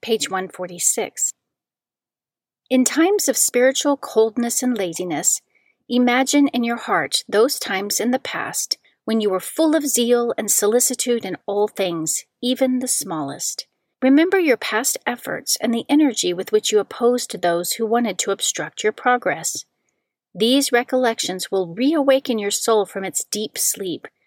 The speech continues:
will invest it once more with the fire of zeal, will raise it, as it were, from the dead, and will make it engage in an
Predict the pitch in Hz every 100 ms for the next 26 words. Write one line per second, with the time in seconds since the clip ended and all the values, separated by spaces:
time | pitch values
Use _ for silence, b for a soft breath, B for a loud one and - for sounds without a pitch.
0 | _ _ 214 220 196 233 269 - 269 208
1 | 247 302 - 277 240 170 196 - - 208
2 | 202 208 196 180 226 208 151 165 _ _
3 | _ _ 226 247 240 277 254 165 139 160
4 | 170 - 190 196 208 233 220 208 180 151
5 | 127 - _ _ _ - 214 208 202 214
6 | 226 196 185 202 220 254 - 208 208 185